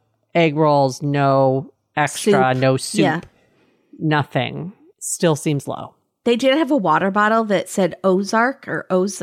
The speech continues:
Speaker 2: something like that, and I had to look it up. It's a brand of water.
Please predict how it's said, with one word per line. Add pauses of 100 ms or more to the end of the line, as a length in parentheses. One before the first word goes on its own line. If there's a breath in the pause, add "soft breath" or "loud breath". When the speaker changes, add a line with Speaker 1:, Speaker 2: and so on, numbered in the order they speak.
Speaker 2:
something
like
that,
and
I
had
to
look
it
up.
It's
a
brand
of
water.